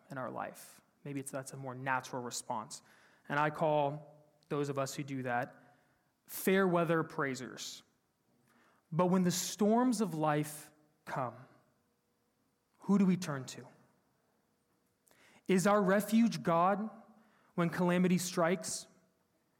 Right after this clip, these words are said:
When we don't get that promotion? When we've been wronged by a loved one? When someone leaves an eight percent tip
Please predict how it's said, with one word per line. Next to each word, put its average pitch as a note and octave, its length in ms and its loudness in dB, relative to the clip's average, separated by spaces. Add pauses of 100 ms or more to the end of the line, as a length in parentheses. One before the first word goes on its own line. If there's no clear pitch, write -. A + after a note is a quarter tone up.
(400)
When E3+ 120 2
we F3+ 100 6
don't G3+ 420 2
get F#3 180 -2
that D#3 200 2
promotion? C3+ 680 -6 (400)
When E3+ 100 2
we've F#3 140 2
been F3+ 200 2
wronged F#3+ 440 4
by F3+ 180 2
a E3+ 60 2
loved D3 300 0
one? B2 300 -12 (340)
When F#3 180 4
someone C4+ 640 4
leaves A3+ 320 6
an E3+ 160 0 (100)
eight C4 240 4
percent A#3+ 540 2
tip - 340 0